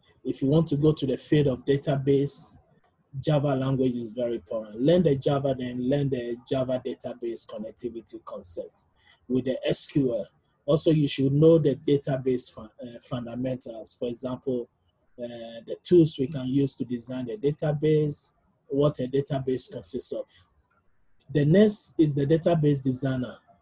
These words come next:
And here also, you should learn how, for example, system analysis. Remember, database is a software. So learning software engineering,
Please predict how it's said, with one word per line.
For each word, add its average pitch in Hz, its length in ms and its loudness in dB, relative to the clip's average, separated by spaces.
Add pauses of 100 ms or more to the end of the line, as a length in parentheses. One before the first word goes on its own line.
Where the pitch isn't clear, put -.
(400)
And 131 180 -2
here 170 220 6
also, 156 640 6 (480)
you 143 160 0
should 139 200 2
learn 165 360 6
how, 147 440 2
for - 140 2
example, 147 360 2
system 151 460 2
analysis. 135 760 -2 (380)
Remember, 175 420 6
database 156 840 2 (560)
is 143 200 0
a 131 80 -2
software. 127 640 -2 (580)
So 131 680 0
learning 170 440 6
software 156 540 2
engineering, 139 760 2